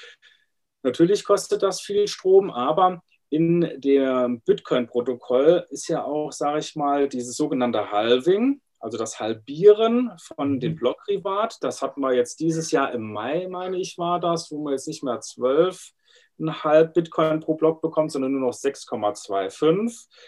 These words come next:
Speaker 1: Das bedeutet, dass die Miner auch dazu angehalten sind, effizienter oder günstiger zu, zu rechnen, ne? Um dann entsprechend auch die Stromkosten, die sie haben, äh, da nicht zu sehr ausufern zu lassen.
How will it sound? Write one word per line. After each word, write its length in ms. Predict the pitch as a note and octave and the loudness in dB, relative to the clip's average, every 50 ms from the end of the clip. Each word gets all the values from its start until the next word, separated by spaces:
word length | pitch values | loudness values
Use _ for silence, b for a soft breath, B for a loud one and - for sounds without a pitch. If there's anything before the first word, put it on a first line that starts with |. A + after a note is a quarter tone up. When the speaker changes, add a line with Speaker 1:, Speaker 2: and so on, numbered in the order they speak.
| b b - | b b -8
Speaker 1:
Das 180 | C3 C3 - | -6 -6 -4
bedeutet, 640 | - B2+ A#2 A2 A#2 A2+ A#2+ C#3+ E3 E3 F#3 E3 - | -4 -6 -4 -2 0 2 4 4 4 2 0 0 0
dass 180 | B2 A#2+ - | -2 -2 -2
die 140 | - - A#2+ | -4 -6 -6
Miner 600 | A2+ G#2+ A2 G#2+ G#2+ A#2 C3+ D#3 E3+ D#3+ D3+ G2+ | -6 -4 -6 -4 -2 -2 -2 0 0 0 0 0
auch 180 | A2 C#3 D#3 - | 0 -2 -2 0
dazu 360 | - E3+ D#3+ - - C#3+ - | -2 -2 -2 -2 -4 -4 -4
angehalten 760 | A2+ C3 C#3+ D3+ D#3+ D#3+ D#3 E3+ E3+ F3 F3 - - - E3+ | -4 -4 -4 -2 0 0 2 2 0 0 -2 -6 -10 -10 -8
sind, 260 | D#3+ - E3 D#3+ - | -4 -4 -4 -4 -4
effizienter 680 | C#3 C#3 - C3+ A#2 A#2 - - B2 C3 D#3+ E3+ F#3+ E3+ | -6 -6 -4 -4 -6 -6 -2 -2 0 0 0 2 2 2
oder 200 | C#3 C3 B2 A#2+ | 4 2 2 0
günstiger 880 | - - C#3+ C#3+ D#3+ F3+ E3+ - - - F3 E3+ F3+ F3 E3+ D#3 - - | -2 -2 -2 0 0 0 -4 -6 -8 -8 -4 -2 0 0 0 -2 -6 -10
zu, 320 | - - C3+ B2 B2+ - _ | -14 -8 -8 -8 -8 -8 _
zu 160 | - - C#3 | -10 -4 -4
rechnen, 600 | B2 A2+ A#2+ A#2+ B2 - - - G2 E2 C#2+ C#2+ F2+ | -2 0 0 -2 -2 -4 -8 -10 -12 -12 -12 -10 -8
ne? 320 | A#2+ D3 E3+ E3+ E3+ - | -4 -2 -2 -2 -2 -4
Um 260 | - A#2 B2 A#2+ A2 - - | -4 -4 -6 -6 -6 -8 -10
dann 220 | - A2+ A2+ G2+ | -8 -8 -8 -10
entsprechend 500 | - - G#2+ - - - B2 B2 - B2+ | -12 -14 -16 -12 -4 0 0 0 0 -2
auch 200 | - A#2 B2 A#2+ | -2 -2 -2 -2
die 120 | - - A2+ | -2 -10 -12
Stromkosten, 680 | - - - B2 C3+ C#3+ - - D#3+ D#3+ - E3 D#3 | -10 -6 -4 -4 -4 -2 0 0 0 0 0 -8 -8
die 140 | - D#3+ D#3 | -6 -6 -4
sie 180 | D#3 D#3+ D#3 | -2 -2 -2
haben, 460 | C#3+ C#3+ D3 D3+ D3+ D#3 D#3+ D#3+ D#3+ B B B B B B B | 0 0 2 2 2 2 0 -4 -4 B B B B B B B
äh, 400 | - C3 C3 C3+ C3+ C3 C3 C3 B B B B B B B B B B - | -4 -2 0 0 0 0 0 -2 B B B B B B B B B B -8
da 160 | - B2+ B2 | -2 0 0
nicht 220 | C3 C#3+ C#3 - | 2 0 -2 -6
zu 100 | - - | -8 -8
sehr 240 | B2+ B2+ C3+ A#2+ - | -2 0 0 0 2
ausufern 560 | - G#2+ A#2+ A#2 - - C#3+ B2+ A#2 B2 A2+ | 2 0 0 0 0 -2 -4 -2 -2 -2 -2
zu 140 | G#2+ - A2 | -2 -4 -4
lassen. 460 | G#2 G2 F#2+ F#2+ - - G2 F#2 F2 | -2 -2 -2 -2 -4 -6 -12 -14 -14